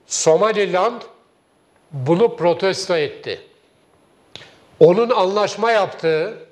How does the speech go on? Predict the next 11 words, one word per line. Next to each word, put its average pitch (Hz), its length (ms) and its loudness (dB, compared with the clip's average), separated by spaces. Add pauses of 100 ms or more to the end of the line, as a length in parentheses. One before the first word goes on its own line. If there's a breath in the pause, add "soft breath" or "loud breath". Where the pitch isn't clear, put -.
yani 131 300 -8
deniz 156 300 -2
üssü 131 480 -6 (140)
kurmak 143 400 -4
için 143 200 -10
anlaşma 143 440 -2
yaptı. 175 460 -2 (340 loud breath)
Etiyopya, 190 760 0
Etiyopya 185 600 -2 (420)
protesto 190 640 0
etti. 139 420 -6